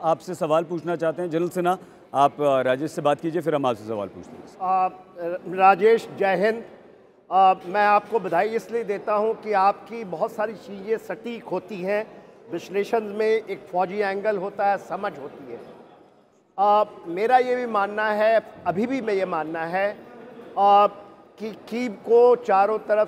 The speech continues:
Speaker 2: से नहीं घेरा गया है, जैसा आप, अ, वो, अ, बता रहे हैं, ज़मीन पे आप हैं, मगर मैं अभी भी मानता हूँ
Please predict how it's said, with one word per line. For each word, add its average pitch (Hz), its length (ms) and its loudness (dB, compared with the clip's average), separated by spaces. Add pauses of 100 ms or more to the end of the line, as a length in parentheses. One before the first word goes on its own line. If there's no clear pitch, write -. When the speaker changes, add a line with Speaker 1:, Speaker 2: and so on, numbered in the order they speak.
Speaker 2:
से 220 320 -2
नहीं 185 260 -2
घेरा 185 320 -2
गया 196 280 0
है, 233 260 0 (320)
जैसा 196 300 2
आप, - 480 2
अ, 180 260 -2 (540)
वो, 190 120 -2
अ, 185 280 -2
बता 165 360 4
रहे 220 180 0
हैं, 190 260 -6 (640)
ज़मीन 185 340 -4
पे - 160 -4
आप 208 240 4 (100)
हैं, 220 300 -6
मगर 185 220 -2
मैं 196 240 -4
अभी 202 300 -2
भी 233 120 -6
मानता 180 400 -4
हूँ 214 420 0